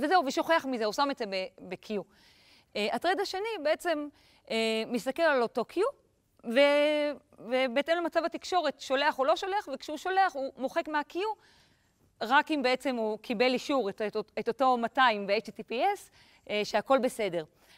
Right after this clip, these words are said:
מה החידוש פה? שה-Q בעצם יושב ב-S D card. היה שם, אה, אה, S Q Lite, למי שמכיר, זה כזה Lite da-, Database, אה, משתמשים בו בכל מיני מקומות,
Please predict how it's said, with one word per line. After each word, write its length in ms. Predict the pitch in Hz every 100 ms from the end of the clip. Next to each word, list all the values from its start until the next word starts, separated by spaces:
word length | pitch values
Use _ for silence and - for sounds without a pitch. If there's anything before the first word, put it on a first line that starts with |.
| _
מה 180 | 254 320
החידוש 420 | - 220 220 247
פה? 160 | - 349 -
שה-Q 480 | - 247 208 - 302 415 440 _
בעצם 340 | 196 262 - 262
יושב 340 | 226 - 269 240
ב-S 480 | 214 220 - 220 185
D 180 | 220 -
card. 280 | 156 156 160 _ _ _ -
היה 160 | 254
שם, 200 | 262 294
אה, 240 | 220 208 196 185 180 175 175 170 170 _ _ _ _ _ _
אה, 60 | 175 165 -
S 180 | - -
Q 140 | 190
Lite, 280 | 240 370 -
למי 200 | 202 214
שמכיר, 420 | 233 185 - 311
זה 80 | 214
כזה 240 | 202 190
Lite 280 | 185 208 180
da-, 160 | 185 185
Database, 580 | 208 247 277 311 330 - _ _ _ -
אה, 60 | 185 185 180 170 175 - -
משתמשים 400 | 202 233 - 220
בו 60 |
בכל 180 | 185 208
מיני 140 | 202
מקומות, 500 | 185 175 196 247 370